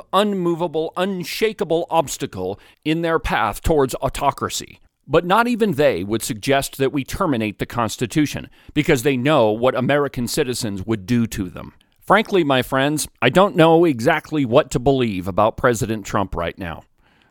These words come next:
All of us have said things that we don't believe to those that we care the most for. And then later, we've had to come back and apologize for saying the things that we did.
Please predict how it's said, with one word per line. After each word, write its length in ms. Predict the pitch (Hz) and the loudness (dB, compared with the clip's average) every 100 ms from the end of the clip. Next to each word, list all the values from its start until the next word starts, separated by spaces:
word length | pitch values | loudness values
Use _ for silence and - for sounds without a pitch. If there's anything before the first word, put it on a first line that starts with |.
| _ | _
All 180 | 185 233 | 4 6
of 100 | 131 | 4
us 300 | 85 - - - | 0 -6 -12 -18
have 220 | - 120 110 | -2 -2 4
said 280 | 180 165 | 4 4
things 420 | - 131 120 120 135 | 2 -2 0 0 -2
that 140 | 131 | -2
we 120 | 131 | -2
don't 280 | 110 123 107 | 0 0 0
believe 500 | 107 120 113 95 101 | -2 2 2 0 -4
to 160 | 139 120 | -4 0
those 520 | 135 151 123 123 - | 4 6 6 2 0
that 120 | 123 | -4
we 140 | 120 | -4
care 320 | 110 135 117 110 | -4 -2 0 0
the 100 | 110 | 0
most 340 | 107 101 - | 0 -2 -6
for. 480 | - 143 120 - - _ _ _ _ _ _ | -4 2 2 2 -6 _ _ _ _ _ _
And 140 | 117 123 | -2 0
then 140 | 131 | 4
later, 440 | 120 180 104 90 - _ - | 6 6 4 -2 -10 _ -4
we've 160 | 131 | 0
had 160 | 127 127 | 0 0
to 80 | 127 | 0
come 240 | 156 131 | 0 2
back 380 | 127 101 101 - | 2 2 -2 -6
and 140 | 135 113 | -6 -4
apologize 760 | - 143 113 104 87 85 87 | 2 2 2 0 -2 -2 -6
for 280 | - 104 101 | -6 -4 -2
saying 400 | - 135 110 101 | -2 -2 0 -4
the 80 | 98 | -6
things 380 | 110 92 92 92 | -6 -6 -6 -8
that 160 | - | -6
we 160 | 104 98 | -6 -4
did. 420 | 107 101 71 | 0 0 -2